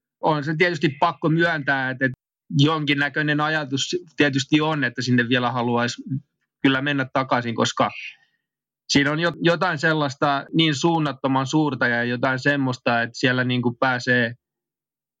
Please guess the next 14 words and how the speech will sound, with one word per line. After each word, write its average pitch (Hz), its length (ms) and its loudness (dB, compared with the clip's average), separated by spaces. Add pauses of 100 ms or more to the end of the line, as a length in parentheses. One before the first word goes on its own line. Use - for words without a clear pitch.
(260)
itsensä 135 520 2
kanssa 131 340 -2 (140)
sellaiseen, 131 680 0 (120)
eh, 120 100 0 (300)
maailmaan 131 560 2
ja 113 60 -2
sellaiseen 127 440 2
tilaan, 131 420 0
mitä 117 400 -2 (460)
missään 127 400 2
muualla 120 540 0
ei 120 80 -2
pysty 120 340 -4
kokemaan. 113 640 -2